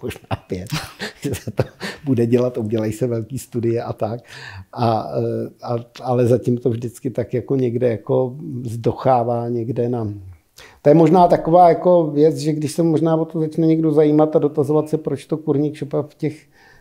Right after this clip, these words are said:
jako, do těch papírů píšeme, když to nefunguje, jestli by s tím nechtěl něco udělat, tak, tak, eh, tak se možná jaksi s tím něco stane, no. Tak,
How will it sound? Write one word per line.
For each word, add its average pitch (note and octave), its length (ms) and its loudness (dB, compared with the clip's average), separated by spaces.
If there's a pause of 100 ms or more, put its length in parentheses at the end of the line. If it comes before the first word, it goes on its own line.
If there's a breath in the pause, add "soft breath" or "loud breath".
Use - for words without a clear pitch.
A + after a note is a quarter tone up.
(160 soft breath)
jako, D#3 420 -2 (360)
do C3+ 100 -6
těch C3 160 -10
papírů C#3+ 400 -2
píšeme, C#3 380 -4
když C#3 200 -8
to D3 100 -2
nefunguje, C#3 400 -2
jestli C3+ 160 -6
by C3 80 -10
s - 60 -20
tím D3 160 -4
nechtěl C#3 360 -4
něco C#3 220 -8
udělat, C3 440 -2
tak, C#3 140 -8 (680 soft breath)
tak, C3 300 -4
eh, B2+ 440 -2
tak - 200 -14
se - 120 -4
možná B2+ 340 -2
jaksi B2+ 360 -6
s - 480 -20
tím C3+ 120 -2
něco C3 260 -2
stane, C#3 380 -2
no. F#2+ 280 -6
Tak, G2+ 140 -16